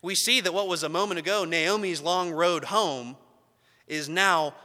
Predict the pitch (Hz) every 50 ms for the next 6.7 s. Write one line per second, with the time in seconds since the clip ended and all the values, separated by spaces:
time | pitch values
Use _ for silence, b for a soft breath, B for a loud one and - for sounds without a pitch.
0 | B B - 123 120 131 202 247 254 214 - - - - - - - b b b
1 | b b _ 156 160 165 156 147 139 131 127 113 - - 151 151 147 143 135 127
2 | 123 117 - - _ - 160 147 135 123 117 104 101 104 107 - - - _ _
3 | _ b b b b b b 143 156 151 - - 180 160 131 160 180 190 196 185
4 | 170 156 - - - 156 135 131 175 190 190 170 156 143 127 123 123 131 123 -
5 | - 151 135 135 147 175 175 156 139 123 110 - - B B B B B 143 135
6 | - - 135 131 147 165 165 - - 147 117 - -